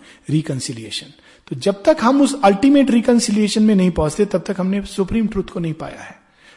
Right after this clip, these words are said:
तब दिव्य अदिव्य, they are reconciled in one। Otherwise, there is a partial realization। So, ऐसे पार्शियल रियलाइजेशन योग की हिस्ट्री में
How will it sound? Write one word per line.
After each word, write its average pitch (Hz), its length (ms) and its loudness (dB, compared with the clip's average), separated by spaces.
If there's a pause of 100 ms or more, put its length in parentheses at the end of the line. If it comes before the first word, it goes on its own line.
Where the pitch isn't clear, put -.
(140)
तब - 480 0
दिव्य 214 280 2
अदिव्य, 170 540 0 (120)
they 156 180 0
are 135 60 -4
reconciled 147 560 -6
in 104 160 -20
one। 101 140 -20 (1160)
Otherwise, 123 500 -16 (840)
there 151 200 -6
is 143 40 -8
a 190 100 -4 (300)
partial 147 460 -2
realization। 120 920 -16 (340)
So, - 80 -10
ऐसे 202 280 -4
पार्शियल 240 460 -4
रियलाइजेशन 247 800 -2 (140)
योग 196 440 -2
की 233 120 -4
हिस्ट्री 202 360 -4
में 214 340 -2